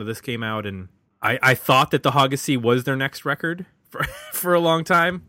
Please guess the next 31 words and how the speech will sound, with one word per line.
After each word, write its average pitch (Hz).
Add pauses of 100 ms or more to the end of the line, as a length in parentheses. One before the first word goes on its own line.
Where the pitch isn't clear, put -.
(140)
just 131
based 139
on, 123 (300)
you 123
know, 110
before 127
Wikipedia, 123
like, 107
in 104
the 104
early 113
two 113
thousands. 113 (440)
So, 143 (540)
uh, 123
it, 147
it, 156
this 160
actually 165
helped 143
clear 147
up 131 (500)
my 131
confusion 120
with 110
their 107
timeline 113
'cause 107
I 110
didn't 101
really, 98